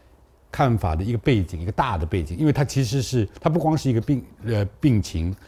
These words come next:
呃，不，不光是一个疫情的问题，它改变了我们人的交往方式，改变了人对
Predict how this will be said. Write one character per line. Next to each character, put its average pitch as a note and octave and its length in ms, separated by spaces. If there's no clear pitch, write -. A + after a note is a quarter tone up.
呃， C3+ 180
不， B2 140
不 E3+ 180
光 E3+ 160
是 C#3+ 100
一 C3+ 100
个 - 0
疫 D3 160
情 G2 200
的 G#2 40
问 G2 120
题， F2+ 120
它 D3 100
改 A2+ 160
变 A#2+ 100
了 A2+ 60
我 G2+ 60
们 G2+ 120
人 G2 80
的 A2 80
交 A2+ 200
往 E2 240
方 G2+ 200
式， G2+ 200
改 F2 120
变 A2 140
了 G#2+ 60
人 F#2+ 200
对 G#2+ 220